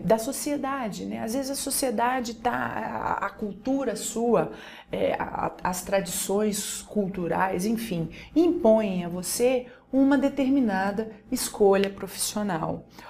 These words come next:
Ou mesmo tradição familiar, tradição cultural familiar, né? Ah,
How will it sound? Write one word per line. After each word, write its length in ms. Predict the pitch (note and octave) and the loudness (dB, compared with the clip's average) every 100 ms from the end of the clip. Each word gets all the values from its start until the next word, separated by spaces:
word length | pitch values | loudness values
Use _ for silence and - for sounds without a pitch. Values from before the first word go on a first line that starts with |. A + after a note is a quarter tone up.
| - - | -4 2
Ou 160 | G4 | 2
mesmo 300 | F#4+ F#4+ F#4 | 2 0 0
tradição 500 | - F4+ F4 - C#4+ | -6 -6 -2 0 0
familiar, 840 | D4 C4+ C#4 C#4 G3 F3+ A3 - - | 0 0 2 4 2 2 -4 -10 -10
tradição 520 | - B3+ B3 - B3 | 2 4 4 -2 -6
cultural 640 | B3+ C4 B3 B3 G#3 F#3+ G#3 | -2 0 0 -2 -2 -2 -4
familiar, 920 | - G#3+ G3 F#3 E3+ E3 F3 G#3 - - - | -6 -4 -4 -4 -4 -2 -2 -4 -10 -16 -10
né? 220 | F#3+ G#3 - - | -8 -8 -12 -4
Ah, 220 | - F3 | -2 0